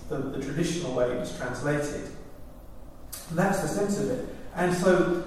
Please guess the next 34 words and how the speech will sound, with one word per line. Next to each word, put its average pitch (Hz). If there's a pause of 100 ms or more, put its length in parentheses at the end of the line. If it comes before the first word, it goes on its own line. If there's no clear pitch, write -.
(120)
um, 156
whoever, -
um, 131
the -
teacher 160
is, 160
perhaps -
Solomon, 143 (280)
he 180
is 160
saying, -
"Look, 202
I've 180
tried 269
it 170
all. - (300)
I've 214
tried 254
everything. - (540)
And 175
all -
of -
it -
is, -
is -
the -
same." 202 (1400)
And 165
he 262
even 170
says 160
in 151
verse 160
eighteen -